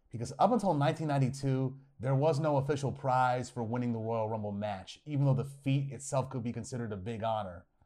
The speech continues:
Sometimes there was a big cash prize given at the end. And at last year, the year before, the year before's Royal Rumble, the ninety-two Royal Rumble, the stipulation there was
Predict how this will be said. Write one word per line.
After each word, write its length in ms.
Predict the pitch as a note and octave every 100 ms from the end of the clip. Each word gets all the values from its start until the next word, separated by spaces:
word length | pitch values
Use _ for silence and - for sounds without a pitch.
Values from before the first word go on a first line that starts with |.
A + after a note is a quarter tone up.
| _ _ _ _ _ -
Sometimes 440 | - D#3+ D#3+ D#3
there 100 | C3+
was 120 | C#3 A#2+
a 40 |
big 300 | G2+ B2 G2+
cash 600 | - C3 C3+ C3+ C3+ -
prize 420 | C#3 C3 B2+ A2+
given 180 | G#2 B2
at 100 | B2
the 180 | B2 B2
end. 360 | B2 B2+ C3 B2 _ _ _ _ _ _ _ -
And 180 | B2+
at 120 | B2+ G#2
last 380 | B2+ D#3 C#3+ C#3+
year, 340 | A#2+ A#2 A2+
the 100 | A2
year 300 | A2 C#3+ D3+
before, 720 | C#3 C#3 C#3+ D3 D3+ D3+ C#3+ B2 B2+ -
the 120 | A#2+
year 160 | C#3 D3
before's 380 | C#3 D3 D3+
Royal 260 | B2+ C#3+ D3
Rumble, 200 | D3+ D3+
the 80 | B2
ninety-two 400 | A#2+ B2+ A#2+ C#3
Royal 240 | C#3 C#3
Rumble, 240 | C#3 C#3+ C#3+
the 100 | A2+
stipulation 760 | - B2 D#3 C#3 C3+ B2 A2+
there 240 | B2 E3
was 500 | C3 G#2 G2 F#2+ G2+